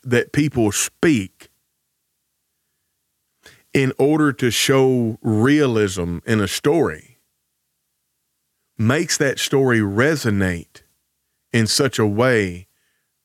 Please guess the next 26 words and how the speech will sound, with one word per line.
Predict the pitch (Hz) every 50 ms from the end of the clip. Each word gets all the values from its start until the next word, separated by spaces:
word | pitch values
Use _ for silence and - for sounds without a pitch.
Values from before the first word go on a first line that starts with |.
| _ _ -
that | - 117 113
it | 110 - -
can't | - - 135 131 123 120 -
otherwise. | - 123 127 120 113 101 95 95 92 92 98 110
In | 123 135
other | 143 139 135
words, | 131 135 131 131 123 110 - - _ _ _ _ _ _ _ _ _ _ _ _ _ _ _ _ _ _ _ _ _ _ _ _ _ _ _ _ _ _ _ _ _ _ _ _ -
Lifetime | 151 143 120 123 147 185 226 220 - - - - 160 165 165 160 156 147 135 127 117 107
Movies | 120 110 110 123 143 175 180 143 107 95 85 85 87 95 104 - - - _ _ _ _ _ _ _ _ _
puts | - - 151 147 139 - 139
out | 127 127 123 120 113 - - _ _ _ _ _ _ _ _ _
stories | - - - - - 156 160 175 151 117 104 107 107 101
that | 117 107
have | 107 127 127 120 -
to | - 110
do | 104 107 113 120 120 120 117 113
with | 104 104 110 107 104 98 - - _ _ _ _ _ _ _ _ -
war | 110 101 113 123 120 117 117 120 127 120
and | 107 101
stuff | - - 113 -
like | - 107 98
that | - - 147 151 -
from | - - 104
time | 95 - 107 101 95
to | 92 92
time. | - - 98 90 85 82 80